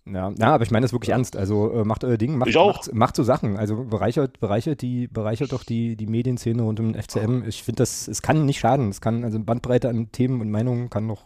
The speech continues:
Speaker 1: kann doch immer nur cool sein. Genau. Ähm, gut, dann haben wir das Thema Podcast an der Stelle schon mal untergebracht. Was auch passierte in den Neuigkeiten, Alexander Ahl Holmström hat uns leider verlassen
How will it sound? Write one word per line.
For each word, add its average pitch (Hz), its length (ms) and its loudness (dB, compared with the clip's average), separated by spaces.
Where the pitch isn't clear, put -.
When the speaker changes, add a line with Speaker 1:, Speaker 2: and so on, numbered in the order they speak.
Speaker 1:
kann 101 120 -2
doch 98 80 -4
immer 101 120 -2
nur 98 160 -2
cool 104 100 -2
sein. 87 180 -6
Genau. 95 340 2
Ähm, 165 460 6
gut, 123 360 4
dann 101 140 2
haben 117 80 4
wir 127 80 4
das 127 100 2
Thema 131 240 0
Podcast 165 400 -2
an 147 100 -4
der 143 120 0
Stelle 156 440 2
schon 139 200 -4
mal 147 140 2
untergebracht. 160 680 -2
Was 113 180 4
auch 147 240 2
passierte 202 600 0
in 147 160 -4
den 147 220 0
Neuigkeiten, 156 720 0
Alexander 139 420 4
Ahl 135 180 8
Holmström 107 880 2
hat 113 280 0
uns 123 120 0
leider 117 220 6
verlassen 220 460 0